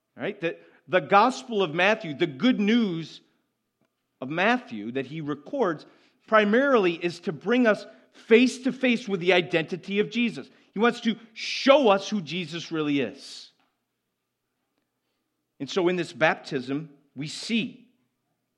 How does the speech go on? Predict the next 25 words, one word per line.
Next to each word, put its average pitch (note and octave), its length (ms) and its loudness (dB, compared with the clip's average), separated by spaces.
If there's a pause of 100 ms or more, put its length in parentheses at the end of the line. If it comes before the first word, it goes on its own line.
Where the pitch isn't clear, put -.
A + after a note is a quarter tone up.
(300)
the - 60 -20
fulfilling D#3+ 480 -2
of F#3+ 100 0
all A3 200 6
righteousness, F3+ 640 0
yes, C#3 380 2 (280)
but E3+ 120 -4
we G3+ 140 -2
also G#3 440 2
see B2 420 -6 (280)
a C#3+ 100 0
revelation D3+ 1040 -2 (320)
of C#3 300 0
the C3 80 -10
person F#3 520 -6
of C#3 140 -6
Jesus C3 400 -10
Christ. - 580 -12 (2750)
And E3 120 -2
we F3+ 60 0
see B3+ 200 2
this A#3+ 220 0
with E3 140 0
a C#3+ 40 0
vision, G3 640 0